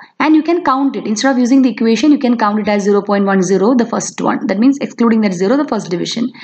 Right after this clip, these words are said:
Then it comes like zero point two zero, then zero point three zero. Okay, now since, uh, we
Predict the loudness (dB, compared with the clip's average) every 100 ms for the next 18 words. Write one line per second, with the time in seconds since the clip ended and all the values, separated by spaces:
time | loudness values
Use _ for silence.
0 | -4 -2 -2 0 -2 0 0 0 0 0
1 | 0 0 0 -4 _ 0 2 2 -2 -4
2 | -4 0 2 2 0 0 0 2 2 0
3 | -4 -8 -12 _ -20 -20 -18 -14 -6 -6
4 | -6 -12 -18 -8 0 2 2 -2 -8 -4
5 | 0 0 0 0 2 0 2 2 2